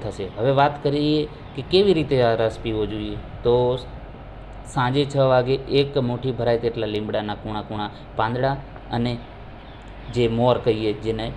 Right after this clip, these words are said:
ફૂલ, તો બંનેને એક મુઠ્ઠીમાં આવી જાય તેટલા લઈ આવવા. ઘરે લઈ આવી એક ગ્લાસમાં પાણી નાખી પલાળી ઢાંકીને મૂકી દેવાનું. સવારે જ્યારે તમે ઉઠો ત્યારે પલાળેલી જે વસ્તુ છે તેને થોડી મસળી દેવાની, મસળી અને પછી ગાળી લેવાની અને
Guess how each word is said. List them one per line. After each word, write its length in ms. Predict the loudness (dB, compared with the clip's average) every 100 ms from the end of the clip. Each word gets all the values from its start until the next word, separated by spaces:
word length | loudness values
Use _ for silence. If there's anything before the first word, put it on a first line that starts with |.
| 0
ફૂલ, 200 | 0 0 -6 -8
તો 80 | -2
બંનેને 340 | 0 0 2 2
એક 260 | 2 0
મુઠ્ઠીમાં 440 | 0 -2 -2 0 0
આવી 140 | 0
જાય 240 | 2 2 0 -10 0
તેટલા 320 | 0 2 0
લઈ 300 | 2 0 0
આવવા. 200 | -2 -4 -6 -4
ઘરે 280 | 2 4
લઈ 260 | 4 4 4
આવી 240 | 2 0 -4 -8 2
એક 200 | 2 4
ગ્લાસમાં 420 | 2 2 0 -4
પાણી 220 | -4 -4 -2
નાખી 320 | -4 -4 -6
પલાળી 420 | -2 0 2 2
ઢાંકીને 440 | -2 -8 -6 -4
મૂકી 260 | -4 -4 -6
દેવાનું. 600 | -6 -8 -12 -14 -14 -8
સવારે 340 | 0 4 4
જ્યારે 260 | 4 4 2
તમે 240 | 0 -2
ઉઠો 380 | -2 -4 -2 -4 -4 -8 0
ત્યારે 220 | 0 0 -2
પલાળેલી 540 | 0 2 2 0 -2
જે 120 | -2
વસ્તુ 320 | -2 -2 -2
છે 220 | -2 -2 -2
તેને 260 | -2 -2 -10 -14 -14 -4
થોડી 180 | 2 2
મસળી 380 | 2 -2 0 0
દેવાની, 360 | 2 0 0 -4 -8 -8
મસળી 440 | -2 0 4 4 4
અને 180 | 2 0
પછી 260 | -2 -2 0
ગાળી 300 | 4 6 4
લેવાની 320 | 2 -2 -6 -6
અને 220 | -2 0